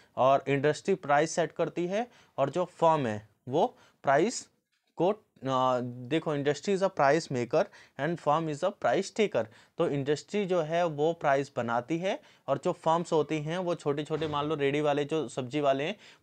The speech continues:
वो सब उस प्राइस को, अ, क्या करते हैं, एग्जॉस्ट करते हैं और उसी हिसाब से उसको सेल करते हैं। अब सपोज करो कि सुबह मॉर्निंग में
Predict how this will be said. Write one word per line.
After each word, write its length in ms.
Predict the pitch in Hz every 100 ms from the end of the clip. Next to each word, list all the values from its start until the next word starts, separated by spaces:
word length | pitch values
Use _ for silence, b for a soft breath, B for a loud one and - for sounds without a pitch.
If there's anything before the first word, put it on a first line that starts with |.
| 135
वो 120 | 156
सब 220 | 190 190
उस 120 | 151 -
प्राइस 500 | 151 139 143 143 -
को, 260 | - 180
अ, 720 | 294 _ _ _ 123 127 127 123
क्या 200 | 170 165
करते 360 | 165 147 151
हैं, 300 | 156 185 214 - 123
एग्जॉस्ट 420 | 135 139 165 -
करते 280 | 139 123 156
हैं 60 |
और 220 | 196 180
उसी 140 | 151 185
हिसाब 320 | 165 147 131
से 120 | -
उसको 280 | 160 - 202
सेल 220 | - 160
करते 320 | 127 120 113
हैं। 80 | 117 - B B
अब 120 | 156
सपोज 360 | - 170 185 180
करो 240 | - 113
कि 160 | 120 143 _ _
सुबह 300 | - 143 170
मॉर्निंग 420 | 160 143 156 170
में 220 | 139 151